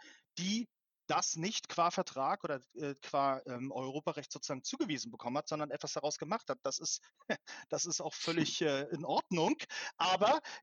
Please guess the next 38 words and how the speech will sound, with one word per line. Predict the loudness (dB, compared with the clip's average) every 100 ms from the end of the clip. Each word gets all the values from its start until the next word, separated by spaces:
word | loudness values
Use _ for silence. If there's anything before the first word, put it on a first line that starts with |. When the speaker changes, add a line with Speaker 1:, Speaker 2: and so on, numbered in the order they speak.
| _ -20 -2
Speaker 1:
eine | 2 4
richterliche | 2 4 4 4
Kontrolle | 2 0 4 4 4
muss | 4
jetzt | 0
erstmal | 0 2
darauf | 4 6
achten, | 4 2 2 2
was | 4
passiert | 2 0 0
denn | 0
jetzt | -2 -2
hier? | -2
Und | 0
da | 2 2
stellen | 2 0
sie | 0
fest, | 0 0 2
eine | 2
Selbstermächtigung. | 4 4 4 0 0 -2 -4 -6
Und | -2
dann | 0
gucken | -2 0
sie | -2
auf | 0
den | 0
E | 0
U |
G | 0 2
H. | 2 0 -8 -2
„Na | 2 2
Bruder, | 2 2 4 4 0 -16 -20 -6
mit | -4 0
dir | 0
machen | 2 2
wir | 4
Kooperation | 4 4 2 0 2 4 4
angeblich.“ | 2 -2 0 -4 -4 -4 -6